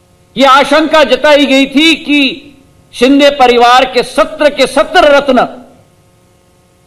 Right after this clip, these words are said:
समाप्त हो चुके थे, लेकिन उस जमाने में रणभूमि में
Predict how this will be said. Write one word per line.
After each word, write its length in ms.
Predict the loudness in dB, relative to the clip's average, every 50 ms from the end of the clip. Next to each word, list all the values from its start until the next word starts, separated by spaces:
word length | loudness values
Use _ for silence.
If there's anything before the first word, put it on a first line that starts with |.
| _ _
समाप्त 400 | -2 0 0 0 -2 -2 -4 -8
हो 80 | -8 -8
चुके 260 | -10 -14 -20 -20 -20
थे, 160 | -20 _ _ _ _ _ _ _ _ _ _ _ _ _ _ _ _ _ _ _ _ _ _ _ _ _ _ _ _ _ _ _ _ _ _ _ _ _ _ _ _ _ _ _ _ _ _ _ _ _ _ _ _ _ _ _ _ _ _ _ _ _ _ _ _ _ _ _ _ _ _ _ _ _ _ _ _ _ _ -2
लेकिन 260 | -2 0 2 2 2
उस 140 | 2 2 2
जमाने 440 | 0 0 2 2 2 2 2 2 2
में 260 | 4 2 2 2 2
रणभूमि 560 | 2 2 2 2 2 0 0 0 0 0 0 0
में 480 | 2 2 2 0 0 -4 -8 -14 -20